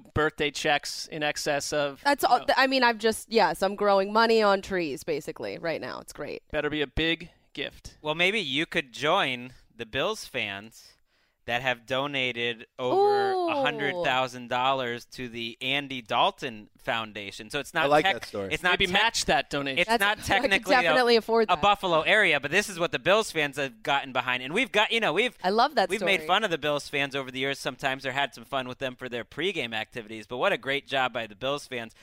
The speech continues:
Speaker 3: helping out this charity, which helps, I think, under, uh, s-, served kids. Uh,
Speaker 2: That's a good one. Bills fans,
Speaker 3: Good
Speaker 2: at
Speaker 3: one.
Speaker 2: me with some, uh, some charities.
Speaker 1: What's the charity,
Speaker 4: There you go.
Speaker 1: Greg?
Speaker 3: The Andy
Speaker 2: Yeah.
Speaker 3: Dalton Foundation.
Speaker 4: Yeah, it's the
Speaker 1: I
Speaker 4: Andy
Speaker 1: know,
Speaker 4: Dalton.
Speaker 1: okay.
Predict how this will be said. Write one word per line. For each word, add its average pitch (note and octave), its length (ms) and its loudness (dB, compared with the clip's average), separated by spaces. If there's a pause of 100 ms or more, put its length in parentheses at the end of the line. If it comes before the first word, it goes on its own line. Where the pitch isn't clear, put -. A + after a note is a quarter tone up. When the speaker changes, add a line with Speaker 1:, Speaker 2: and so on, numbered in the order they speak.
(220)
Speaker 3:
helping C#3 280 0
out A#2+ 220 -2
this A2 340 -12 (260)
charity, D3 520 2
which A#2+ 240 -8
helps, - 480 -6
I G#2 200 -10
think, A#2 200 -16
under, A2+ 580 -8
uh, G2 220 -12
s-, - 220 -18 (120)
served - 380 -12
kids. E3 460 -6 (100)
Uh, F#2 40 -16 (260)
Speaker 2:
That's A#3 180 2
a D#4+ 60 -2
good B3+ 120 2
one. B3 220 2
Bills D4 300 4
fans, A#3+ 340 2
Speaker 3:
Good B3+ 140 0
Speaker 2:
at A#3+ 80 6
Speaker 3:
one. B3 80 -4
Speaker 2:
me G3 220 0
with F#3 200 -4
some, G3 300 -4
uh, F3+ 420 0
some - 160 -18
charities. G3+ 800 2
Speaker 1:
What's F3+ 180 4
the G#3+ 80 -6
charity, A#3+ 320 4
Speaker 4:
There D3+ 160 6
you C#4+ 60 4
go. - 80 -
Speaker 1:
Greg? - 40 -20 (120)
Speaker 3:
The F3+ 140 2
Andy B3+ 140 2
Speaker 2:
Yeah. B3 40 -2
Speaker 3:
Dalton C4+ 340 4
Foundation. D3 240 4
Speaker 4:
Yeah, E3 60 8
it's D3 100 4
the A3 60 2
Speaker 1:
I G3+ 60 4
Speaker 4:
Andy E3+ 100 4
Speaker 1:
know, E3+ 80 4
Speaker 4:
Dalton. D#3+ 240 4
Speaker 1:
okay. D#3 80 -8